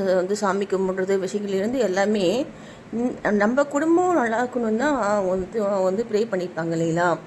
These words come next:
அப்போ நீங்க இந்த மா-, இந்த மாதிரி வேர்ட்ஸ் சொல்லி நீங்க அவங்களுக்கு பேசும் பொழுது, ஒண்ணு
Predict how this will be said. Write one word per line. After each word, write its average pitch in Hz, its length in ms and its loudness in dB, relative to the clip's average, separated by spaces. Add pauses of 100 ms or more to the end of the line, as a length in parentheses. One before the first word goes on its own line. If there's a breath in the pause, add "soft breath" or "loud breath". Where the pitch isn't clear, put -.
(380 loud breath)
அப்போ 214 220 -2
நீங்க 277 320 4 (300)
இந்த 233 120 0
மா-, 226 180 2
இந்த 233 120 -2
மாதிரி 269 280 -2
வேர்ட்ஸ் 269 500 0
சொல்லி 226 340 -2
நீங்க 220 260 0
அவங்களுக்கு 185 480 -4
பேசும் 208 320 -2
பொழுது, 175 340 0 (1160 loud breath)
ஒண்ணு 233 340 2